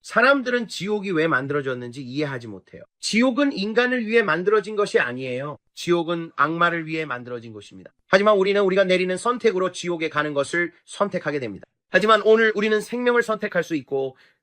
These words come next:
예수 그리스도께서 <laughs> 당신의 모든 죄를 용서해 주실 수 있습니다. 하지만 여러분은 절박함에 이르는 그 지점까지 가야 합니다.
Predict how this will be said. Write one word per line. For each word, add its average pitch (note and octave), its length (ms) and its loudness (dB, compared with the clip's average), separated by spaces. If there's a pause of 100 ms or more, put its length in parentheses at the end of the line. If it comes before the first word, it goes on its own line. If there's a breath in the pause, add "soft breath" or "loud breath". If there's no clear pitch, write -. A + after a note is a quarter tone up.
(140)
예수 D#3+ 340 2
그리스도께서 D3 880 -4
<laughs> - 80 -20
당신의 G3 440 0
모든 F3+ 360 -2
죄를 D#3 300 -2
용서해 D3+ 360 -4
주실 A#2+ 240 -12
수 A2 340 -14
있습니다. F#2 380 -16 (420)
하지만 D#3+ 340 0
여러분은 D3+ 400 0
절박함에 F#3 680 0
이르는 D3+ 300 -4
그 C#3+ 160 -10
지점까지 D3+ 600 -4
가야 A#2 240 -10
합니다. G2 260 -20